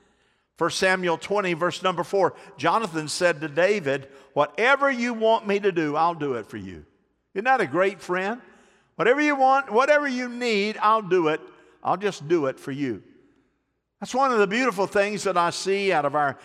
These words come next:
men's group. And I hear about it a lot of times. We'll find out a need in a widow's home or, or in a single, single gal's home, maybe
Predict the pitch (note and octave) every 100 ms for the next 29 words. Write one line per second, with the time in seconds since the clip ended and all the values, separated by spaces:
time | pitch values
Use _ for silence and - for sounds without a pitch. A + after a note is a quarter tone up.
0 | - D3 F#3+ B3 G#3+ B2+ C#3+ C#3+ A2+ -
1 | - - _ _ - D3 C#3 D#3+ B3+ G#3+
2 | D3+ C#3+ B2+ C3+ C3 D#3+ G#3+ F#3 F#3 D#3+
3 | C#3+ D3+ C#3+ - - - F3+ G#3 G#3 G#3+
4 | G#3+ G#3 A#3 G#3 D3 C#3+ C#3+ F#3+ A3+ F3
5 | C#3 - D3 C3+ B2 C3+ C3 A#2 - -
6 | C#3 E3 E3 - - G3+ A3 G#3+ G3 C3+
7 | - G#3+ A#3 G3+ E3+ F3+ D#3 C#3+ E3+ D3+
8 | C3+ C3 E3 D#3 C#3+